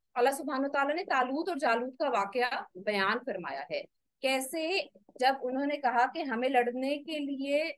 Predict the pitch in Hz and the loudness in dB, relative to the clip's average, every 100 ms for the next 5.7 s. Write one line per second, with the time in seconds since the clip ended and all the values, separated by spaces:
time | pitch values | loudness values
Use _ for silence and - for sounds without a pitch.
0 | _ - 247 254 359 370 262 247 269 285 | _ -4 2 2 4 4 4 4 4 2
1 | 226 220 247 190 165 165 165 151 147 - | 2 2 0 0 -2 -6 -8 -10 -12 -20
2 | _ _ 294 294 311 339 381 285 349 359 | _ _ -2 0 -2 -2 -2 0 -2 -2
3 | 349 311 339 381 466 370 269 320 285 339 | -2 0 0 2 0 2 2 4 4 2
4 | 370 302 339 339 269 269 262 262 269 254 | 2 2 0 -2 0 -2 -2 0 2 4
5 | 254 240 214 220 320 370 | 2 -2 0 0 0 -2